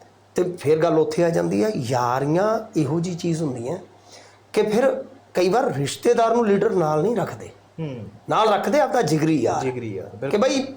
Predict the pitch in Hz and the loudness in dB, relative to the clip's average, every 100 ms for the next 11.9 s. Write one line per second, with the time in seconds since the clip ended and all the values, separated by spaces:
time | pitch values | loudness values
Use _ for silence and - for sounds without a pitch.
0 | - - - 170 180 208 156 139 143 180 | -18 -14 -4 0 2 2 2 -2 -2 -2
1 | 170 143 - 208 170 120 175 175 127 - | 0 -2 0 0 2 2 0 0 -4 -8
2 | 95 92 - 156 143 123 127 120 202 160 | -12 -14 -10 -10 -10 -8 -6 -2 -2 -4
3 | - - - 165 170 175 233 170 - 151 | -12 -20 -4 0 2 2 2 0 2 2
4 | 214 202 208 220 214 165 120 107 123 113 | 2 2 0 0 -4 -2 -4 -4 -6 -6
5 | 110 95 101 123 - - - 185 294 233 | -8 -8 -6 -8 -8 -14 -6 -2 0 0
6 | 226 - - - 240 285 320 349 349 240 | 0 -2 -8 -2 0 2 2 2 2 0
7 | - 294 285 277 226 233 - 214 196 196 | 0 2 2 2 4 2 2 2 2 -2
8 | - - - _ _ - 143 151 185 190 | -10 -20 -20 _ _ -6 -2 0 2 2
9 | 160 160 147 165 151 - 135 156 240 - | 2 2 2 2 0 0 0 0 -4 -8
10 | 147 160 131 - 226 220 202 - 185 180 | -4 -2 0 2 2 0 0 -2 0 2
11 | 180 180 156 165 190 151 - 147 139 | 0 0 2 2 0 -4 -4 -4 -4